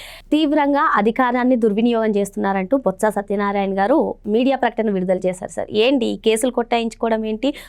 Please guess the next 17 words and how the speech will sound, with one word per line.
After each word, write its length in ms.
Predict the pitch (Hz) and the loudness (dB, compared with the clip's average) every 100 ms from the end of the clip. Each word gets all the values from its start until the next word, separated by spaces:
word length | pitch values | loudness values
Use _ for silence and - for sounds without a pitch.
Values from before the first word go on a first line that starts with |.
| - | -2
మరోపక్క 440 | 214 240 262 262 262 | 2 2 2 0 0
చూసుకున్నట్లయితే 560 | 254 - 247 240 233 254 | 0 0 0 0 0 0
కూటమి 380 | 233 247 262 | 2 2 2
ప్రభుత్వం 420 | 254 254 233 240 226 | 2 0 0 0 0
అధికారంలోకి 580 | 202 214 226 233 220 | 0 2 2 2 0
వచ్చిన 260 | 214 208 220 | 0 -2 -2
తర్వాతే 360 | 214 214 214 240 | 0 0 2 2
అభివృద్ధి 400 | 202 233 233 233 | 4 2 2 2
జరుగుతుందని 500 | 226 220 220 220 240 | 2 2 0 -2 0
మరికొందరు 460 | 190 202 220 202 | 0 0 -2 -2
చెప్తున్నారు. 480 | - 196 - 196 202 - - | -4 -8 -6 -6 -6 -10 -6
ఇవి 80 | 220 | 0
రెండింటినీ 380 | 226 240 269 311 | 2 4 4 4
కూడా 200 | 285 269 | 4 4
ఏ 160 | 262 220 | 4 4
విధంగా 300 | 220 214 202 | 2 2 0
చూడాలంటారు? 680 | - 196 185 190 190 - | -2 -2 -2 -4 -6 -10